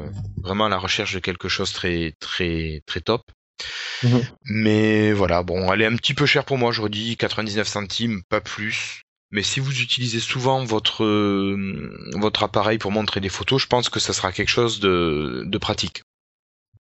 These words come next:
Speaker 1: Voilà. Donc, euh, je sais pas si un de vous l'a essayé ou
Speaker 2: Du tout.
Speaker 1: Non.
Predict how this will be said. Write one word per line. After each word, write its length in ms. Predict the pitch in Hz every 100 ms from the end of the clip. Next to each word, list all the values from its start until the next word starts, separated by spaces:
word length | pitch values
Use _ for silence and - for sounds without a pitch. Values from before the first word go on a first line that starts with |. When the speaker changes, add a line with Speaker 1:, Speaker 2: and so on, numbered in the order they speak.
| _ - - - - _
Speaker 1:
Voilà. 240 | 92 - - _ _ _ _ - - - - - - _ 101
Donc, 240 | 92 -
euh, 80 | 90
je 80 | -
sais 80 |
pas 100 | 98
si 380 | - - 110 104
un 100 | 101
de 100 | 104
vous 180 | 98 101
l'a 100 | 98
essayé 520 | 92 92 90 98 110
ou 320 | 110 101 95 92 98 _ _ -
Speaker 2:
Du 180 | 113 117
tout. 180 | 107 - -
Speaker 1:
Non. 120 | 87